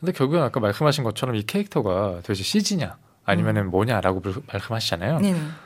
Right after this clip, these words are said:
Speaker 1: 굉장히 흥미로운 게 그 기에르모 델 토로 영화에 항상 분장을 하고 나오는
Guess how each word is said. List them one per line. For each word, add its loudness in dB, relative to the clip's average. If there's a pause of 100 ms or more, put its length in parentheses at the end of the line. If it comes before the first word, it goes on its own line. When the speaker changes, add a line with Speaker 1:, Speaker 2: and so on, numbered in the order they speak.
(200)
Speaker 1:
굉장히 4
흥미로운 4
게 6
그 2
기에르모 4
델 4
토로 0
영화에 4
항상 4
분장을 6
하고 4
나오는 0